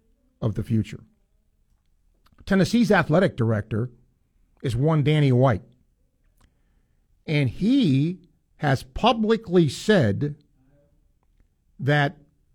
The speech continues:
Tennessee is exploring connecting Thompson-Boling Arena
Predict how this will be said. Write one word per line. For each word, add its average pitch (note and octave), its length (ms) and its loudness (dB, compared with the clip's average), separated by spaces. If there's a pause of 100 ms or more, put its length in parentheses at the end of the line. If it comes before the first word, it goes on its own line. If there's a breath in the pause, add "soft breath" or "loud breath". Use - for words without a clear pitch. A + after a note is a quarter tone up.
(600)
Tennessee D#3+ 920 2 (380)
is D#3 280 0
exploring C#3 1120 2 (580)
connecting D#3+ 1160 0 (1000)
Thompson-Boling F3 1000 2
Arena C3+ 640 2